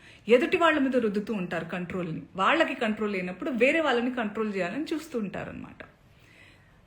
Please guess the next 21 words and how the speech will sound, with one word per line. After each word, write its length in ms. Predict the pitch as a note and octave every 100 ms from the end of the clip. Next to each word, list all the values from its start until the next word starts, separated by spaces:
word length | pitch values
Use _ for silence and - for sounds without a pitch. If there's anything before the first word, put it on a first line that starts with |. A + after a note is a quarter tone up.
| -
అదే 280 | E3 F#3+ D4+
ఇప్పుడు 280 | E4+ C4+
క్లియర్ 360 | A#3+ A#3 G#3+ B3 B3
కట్ 200 | C4 B3+
సినారియో. 580 | A#3 G3+ F#3 F#3+ F3+ - -
అందుకే 300 | E3 F3 F#3+
నేను 180 | D#4+ D#4
ఇంకా 280 | A#3 F#3 -
సింపథైజ్ 680 | A#3 D#4 C4 C#4+ C#4 C#4 A#3+
చేస్తున్నాను. 360 | A3+ A3 G3
ఈరోజు 340 | F#3+ F#3 B3 B3+
కూడా 300 | C4 C#4 D4+
పాపం 340 | D4 C4+ C4+
సింపథీ 420 | B3+ A3 A#3+ D4
గ్యాదర్ 400 | C#4 C4 C4 B3
చేసుకుని 580 | C#4 C4+ - B3+ C4 - - - _ _ - _ -
కూర్చుంటున్నారు 680 | C4+ A#3+ C4+ A#3+ A3 G3+
కాబట్టి 440 | G#3 F3+ F3+ A3 F4
నేను 180 | A#4+ A4+
సింపథెటిక్‌గానే 920 | E4 D4+ E4 E4+ E4+ D#4 C4+ D#4 A#4
ఉంటాను. 400 | F4+ D4+ D#4+